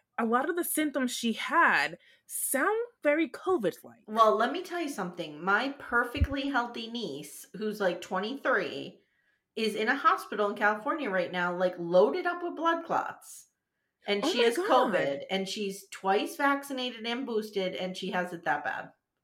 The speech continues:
Speaker 2: The blood
Speaker 1: Oh my
Speaker 2: clots
Speaker 1: God,
Speaker 2: are
Speaker 1: yeah.
Speaker 2: a thing I'm starting to hear more and more about.
Speaker 1: Yeah,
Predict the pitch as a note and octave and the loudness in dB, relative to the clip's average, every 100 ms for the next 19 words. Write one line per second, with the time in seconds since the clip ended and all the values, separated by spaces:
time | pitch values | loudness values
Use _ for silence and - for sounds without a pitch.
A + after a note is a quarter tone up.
0 | _ _ _ _ _ G#3 F#3 G#3+ A#3+ A#3+ | _ _ _ _ _ -2 4 6 6 4
1 | F#3+ - - C#4 A#3+ F#3 F3 B3 F#3+ F#3+ | 4 2 4 6 6 4 0 0 -2 -2
2 | - F3+ F#3+ G3+ G3+ G3 F#3 E3+ F#3 E3 | 0 0 0 -2 -4 -2 -2 -2 -4 -2
3 | C#3+ B2+ C3 - _ _ _ _ _ A#3 | 0 -2 -4 -12 _ _ _ _ _ 0
4 | A3 G3 D#3 | 2 2 -2